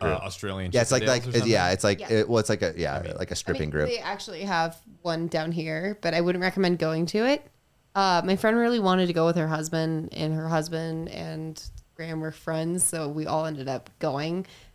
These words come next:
Speaker 3: Uh, one, because we had so many guys by us that they kinda left us alone, which is kinda nice, but they were so offbeat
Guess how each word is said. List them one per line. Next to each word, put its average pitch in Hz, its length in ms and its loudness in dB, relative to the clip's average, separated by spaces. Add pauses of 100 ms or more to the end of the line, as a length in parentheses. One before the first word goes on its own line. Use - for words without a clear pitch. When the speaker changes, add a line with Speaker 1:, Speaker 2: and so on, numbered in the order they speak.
(200)
Speaker 3:
Uh, 139 200 0
one, 202 220 2
because 180 200 -4
we 170 60 -4
had 139 120 -6
so 185 80 -2
many 147 160 -4
guys 139 200 -2
by - 80 -10
us - 140 -4
that - 80 -10
they 139 60 -8
kinda 170 200 -6
left - 240 -10
us - 120 -4
alone, - 240 -8
which - 180 -14
is - 100 -4
kinda 180 240 -8
nice, 143 280 -4
but - 140 -16
they 165 60 -2
were 175 140 -2
so 175 720 0
offbeat - 800 -12